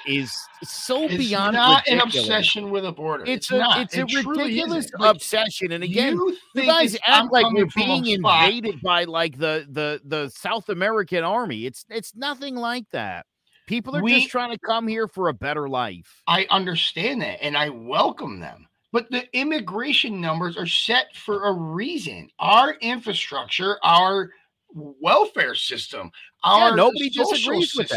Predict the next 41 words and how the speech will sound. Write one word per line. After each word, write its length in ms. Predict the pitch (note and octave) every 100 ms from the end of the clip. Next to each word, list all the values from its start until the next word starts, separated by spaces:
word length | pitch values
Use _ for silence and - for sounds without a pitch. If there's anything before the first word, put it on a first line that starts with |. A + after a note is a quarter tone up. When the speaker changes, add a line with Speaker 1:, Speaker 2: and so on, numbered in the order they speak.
| -
Speaker 2:
systems 320 | G3 D#4 - _ _ -
Speaker 1:
Nobody 420 | C#3+ G#3 B3+ C#4+
Speaker 2:
can't 100 | D4+
Speaker 1:
disagrees 540 | B3+ - A#3 B3 C#4 A#3+
Speaker 2:
handle 160 | A#3+ B3+
Speaker 1:
with 60 |
that. 120 | F#3+
Speaker 2:
this 300 | A3 A#3 - - _ A#3
influx, 640 | D#4+ E4 - E3 G2+ -
Joe. 260 | - C3+ A#2
Speaker 1:
Nobody 440 | D3+ F#3 F#3+ A#3+
disagrees 600 | F3+ A#3 B3 G3 B3 C#4 B3+
with 140 | B3
that. 300 | A2+ E2 D#2
Speaker 2:
So 540 | - B3+ A#3 D#3 F3+ - _
when 220 | G3 A3+ G#3
I 260 | G3+ C4+ G4
say 320 | - C4+ G3
open 400 | G3+ F3+ E3 D#3
borders, 440 | D3+ D#3 F3+ F#3 -
I 180 | A3 C4+
don't 220 | C4 A#3
mean, 180 | A#3 A3+
like, 160 | G3+ F3+
there's 200 | F#3 E3+
a 80 | D3+
gate 380 | - F3+ G3 -
there 240 | D#3+ E3
and 120 | D3+
they 120 | D#3 E3
just 260 | F3 E3 - F3+
open 220 | F#3 F3+
the 100 | D#3+
gates 280 | D#3+ F#3+ C#3+
up 200 | C3+ C#3
and 80 | C3
they're 140 | C3
like, 260 | C#3+ D#3+ - _ _
"Come 160 | D3+ B3
on 180 | A#3+ B3
in." 320 | A#3 C3+